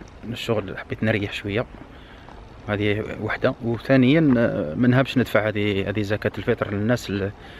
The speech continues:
آه، باش ندفع زكاة الفطر، يعني يكون عندي وقت لزكاة الفطر. كما قلت لكم تقدر تخرجها حتى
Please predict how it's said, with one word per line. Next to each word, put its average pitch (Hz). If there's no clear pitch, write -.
آه، 101
باش -
ندفع 117
زكاة 117
الفطر، -
يعني 104
يكون 117
عندي 113
وقت 120
لزكاة 104
الفطر. -
كما 123
قلت -
لكم 123
تقدر 117
تخرجها 120
حتى 120